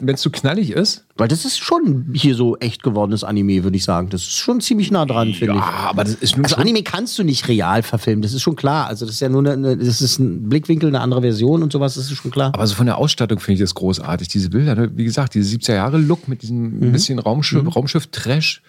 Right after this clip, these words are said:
Speaker 2: Mhm. Mhm.
Speaker 1: Ähm, gute Schauspieler.
Speaker 2: Hat dir gefallen?
Speaker 1: Hört's, mir hat's gefallen. Mir hat's richtig gefallen, hat's mir.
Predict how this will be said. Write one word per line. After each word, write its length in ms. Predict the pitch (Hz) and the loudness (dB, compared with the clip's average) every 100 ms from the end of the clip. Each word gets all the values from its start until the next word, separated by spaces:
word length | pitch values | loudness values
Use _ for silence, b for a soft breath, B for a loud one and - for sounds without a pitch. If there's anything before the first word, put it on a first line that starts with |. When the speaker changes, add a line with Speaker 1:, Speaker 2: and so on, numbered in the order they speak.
| b | b
Speaker 2:
Mhm. 320 | 107 107 135 143 B | -2 0 -2 -6 B
Mhm. 300 | - 104 117 131 | -2 0 0 0
Speaker 1:
Ähm, 560 | 113 107 110 110 107 107 _ _ - | 2 4 4 4 2 -2 _ _ 0
gute 200 | 139 139 | 0 2
Schauspieler. 540 | 107 107 - 139 139 - - | -2 -2 -2 0 0 -4 -6
Speaker 2:
Hat 100 | 170 | -4
dir 60 | |
gefallen? 460 | 151 - 254 190 101 - | -4 0 2 2 0 0
Speaker 1:
Hört's, 200 | 139 170 | 0 2
mir 140 | 254 | 2
hat's 140 | 302 - | 0 -2
gefallen. 360 | - 277 214 98 | 0 2 0 0
Mir 80 | |
hat's 100 | 190 - | -2 0
richtig 200 | 208 - | -2 0
gefallen, 320 | 135 185 202 | 2 4 4
hat's 160 | 131 - | 2 -2
mir. 140 | 101 | -6